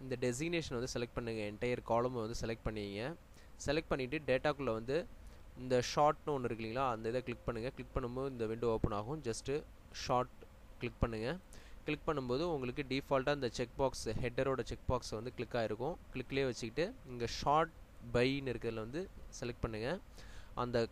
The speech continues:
column header வந்து இங்க visible ஆகும். நம்ம எதை வச்சு shorting பண்ண போறோம் அப்படின்னாக்க, இந்த designation வச்சு, ஏன்னா designation வச்சு தான் நம்ம subtotal calculate பண்ண போறோம். So டெசிக்னேஷனை click பண்ணிட்டு நான் ஓகே கொடுக்குறேன். ஓகேங்களா? Ascending ஆர்டர்ல இருந்தாலும் சரி, descending ஆர்டர்ல இருந்தாலும் சரி,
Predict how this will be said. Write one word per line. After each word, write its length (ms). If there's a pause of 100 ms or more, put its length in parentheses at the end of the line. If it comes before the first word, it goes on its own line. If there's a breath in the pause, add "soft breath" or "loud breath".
(260)
column 380
header 260
வந்து 180
இங்க 100
visible 340
ஆகும். 300 (460 loud breath)
நம்ம 260
எதை 240
வச்சு 280
shorting 420
பண்ண 240
போறோம் 360
அப்படின்னாக்க, 380 (600 loud breath)
இந்த 160
designation 600
வச்சு, 260
ஏன்னா 220 (200)
designation 580
வச்சு 160
தான் 100
நம்ம 120
subtotal 440 (500 loud breath)
calculate 340
பண்ண 140
போறோம். 280
So 160 (220)
டெசிக்னேஷனை 600
click 260
பண்ணிட்டு 320 (540 loud breath)
நான் 260
ஓகே 300
கொடுக்குறேன். 360
ஓகேங்களா? 380 (160)
Ascending 480
ஆர்டர்ல 300
இருந்தாலும் 260
சரி, 120
descending 600
ஆர்டர்ல 200
இருந்தாலும் 260
சரி, 160